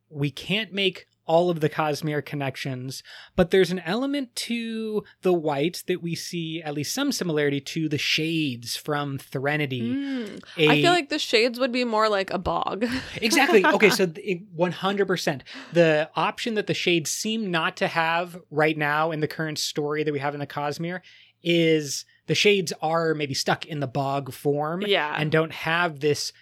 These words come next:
Speaker 1: magic, the runestones, that can help them transition. My question is, can a white go through different experiences in their white life? Like, do they choose different things at different times?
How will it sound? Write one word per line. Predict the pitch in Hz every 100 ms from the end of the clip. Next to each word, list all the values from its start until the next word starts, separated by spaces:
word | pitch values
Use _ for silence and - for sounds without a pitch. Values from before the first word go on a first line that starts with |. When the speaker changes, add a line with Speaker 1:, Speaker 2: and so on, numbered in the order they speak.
| -
Speaker 1:
magic, | 143 214 175 135 127 - _ _ - -
the | 160
runestones, | 151 202 233 - 165 135 131 139 - -
that | - 147
can | 151
help | - 170 165
them | 170 160 147
transition. | - 165 156 143 123 202 - 143 120 - -
My | 147 170
question | 170 240 285 - 254
is, | 185 160 165 165 165 160 143 - - _ _ -
can | - 220
a | 214 214 208 208 190 - _
white | 160 135 160 208 247 - - _ 156
go | 180 185 214
through | - 214 202
different | 160 160 196 - 214 202 -
experiences | 165 - - 170 196 240 226 185 - 165 160 147 -
in | 175 180
their | 175 175
white | 147 135 143 185 165 -
life? | 139 131 202 240 - - - - -
Like, | 160 165 165 - _ - -
do | 190
they | 190 190
choose | - - 226 196
different | 139 170 196 214 175
things | - 196 190 180
at | 156
different | 170 170 175 156
times? | - 240 170